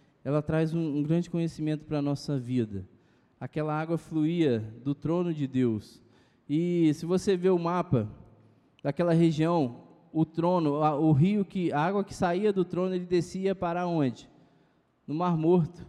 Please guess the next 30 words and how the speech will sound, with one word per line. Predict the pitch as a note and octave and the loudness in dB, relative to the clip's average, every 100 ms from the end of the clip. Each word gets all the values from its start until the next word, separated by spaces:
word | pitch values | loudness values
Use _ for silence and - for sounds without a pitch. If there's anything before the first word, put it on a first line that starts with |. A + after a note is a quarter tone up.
| - - - _ - | -20 -20 -20 _ -8
O | |
Mar | D3+ F3 | -2 0
Morto | E3 F3 G3+ F#3 C3 G#2 | 2 6 6 4 -2 -4
tá | - F3 | 0 2
localizado | F3+ F#3 F#3 F3+ D#3 E3 F3+ E3+ | 2 2 2 2 2 2 2 2
ali | F3 | 2
numa | F3+ F3 | 0 2
região, | E3 E3 F3 | 2 2 0
ele | F3+ | -2
passava, | F3+ E3+ D3 F3 F3+ | -2 -2 -2 -4 -2
essa | E3 E3 | -2 -2
água | D#3+ E3+ | -2 -2
passava | E3 D#3 - F3+ G3 F#3+ | -2 -4 -4 -6 -4 -6
por | F#3 F3 | -4 -4
um, | E3 C#3 - _ _ | -4 -6 -12 _ _
por | D3+ D#3+ | -4 -2
uma | E3+ | 2
localidade | E3 D#3+ E3+ D#3+ D3+ D#3 E3 | 2 2 0 -2 -2 -4 -4
desértica, | E3 E3 C#3 E3 F3 - - _ _ _ | -4 -2 -2 -2 -4 -8 -20 _ _ _
chegava | F3 E3+ F#3 F#3 | -6 -2 0 0
no | F#3 | -2
Mar | F#3 F#3+ | 0 0
Morto. | F3+ F3 E3+ - - - | 2 6 6 4 -6 -2
Por | G#3+ - | 0 0
que | - _ | -4 _
que | |
o | A#3 | -2
mar | G#3 G3+ | 0 2
é | G3+ | 2
morto? | F3 E3 C3+ - | 6 8 8 6